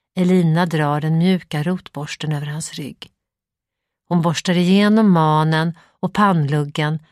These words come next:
med hårborsten hon köpt. Reder ut svansen och kollar så att det inte fastnat stenar i hovarna. Sigge ser ut att må bra. Mamma tittar in i Sigges skötspilta.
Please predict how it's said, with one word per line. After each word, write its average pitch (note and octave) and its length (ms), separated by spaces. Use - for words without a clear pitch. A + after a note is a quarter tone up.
med E3+ 100
hårborsten D#3+ 640
hon D3+ 100
köpt. - 500
Reder D#3+ 320
ut C#3+ 140
svansen F#3+ 800
och G3+ 80
kollar F3+ 320
så D#3 120
att D3 60
det D#3 80
inte D3+ 140
fastnat - 380
stenar D#3+ 540
i F3+ 60
hovarna. E3+ 560
Sigge D3 380
ser C4+ 160
ut C#4 140
att G3 100
må F#3 100
bra. E3 400
Mamma G3 400
tittar A3 300
in C#3+ 220
i D3+ 60
Sigges D#3 400
skötspilta. D#3+ 800